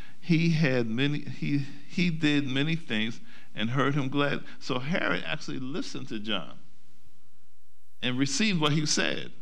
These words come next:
I don't know if he repented, all right, but he kinda received what he said. But he had a wife, and brothers,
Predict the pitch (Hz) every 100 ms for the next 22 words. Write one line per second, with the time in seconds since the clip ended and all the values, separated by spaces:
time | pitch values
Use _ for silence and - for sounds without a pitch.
0 | - - - - - - - - - 98
1 | 95 98 98 87 107 82 80 - - 95
2 | - - - - - - - - - -
3 | - - 95 120 139 135 131 160 170 160
4 | 135 131 165 160 135 135 131 - 139 117
5 | 127 160 143 131 131 139 - - - -
6 | - - - 107 104 - - - - -
7 | 107 110 117 -